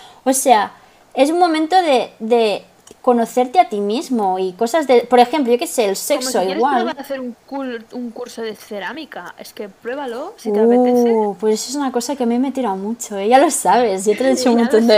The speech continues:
Speaker 2: sé.
Speaker 1: veces, tengo unas ganas. Ay, la siguiente es mu-, la siguiente es muy Lidia.
Speaker 2: Eh, descubre la versali-, la versatilidad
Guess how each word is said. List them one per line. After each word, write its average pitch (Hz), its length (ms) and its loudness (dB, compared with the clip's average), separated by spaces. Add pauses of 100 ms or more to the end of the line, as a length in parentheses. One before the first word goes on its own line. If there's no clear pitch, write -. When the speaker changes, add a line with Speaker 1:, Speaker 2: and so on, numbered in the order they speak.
Speaker 2:
sé. 233 300 4
Speaker 1:
veces, 247 260 4
tengo 247 180 2
unas 277 240 2
ganas. 330 580 -2 (420)
Ay, 415 140 12 (160)
la 415 80 12
siguiente 381 500 6 (520)
es 392 260 8
mu-, 302 80 0 (120)
la 302 140 10
siguiente 440 320 8
es 320 60 -4
muy 302 160 4
Lidia. 202 560 4 (1300)
Speaker 2:
Eh, 254 360 -8 (640)
descubre 320 520 -8
la 330 120 -4
versali-, 262 560 -8
la 247 200 -8
versatilidad 247 760 -10